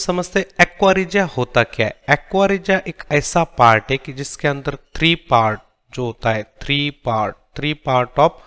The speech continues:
concentrated एचसीएल and one part of concentrated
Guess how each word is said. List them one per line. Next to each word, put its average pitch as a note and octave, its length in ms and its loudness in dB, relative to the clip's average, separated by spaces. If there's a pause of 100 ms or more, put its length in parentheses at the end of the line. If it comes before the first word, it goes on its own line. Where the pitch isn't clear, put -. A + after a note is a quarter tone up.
(460)
concentrated D#3 1000 2
एचसीएल C3 580 -2 (380)
and B2+ 260 -2
one C#3+ 240 2 (160)
part A#2 400 2
of D3 160 2 (160)
concentrated A2+ 840 -2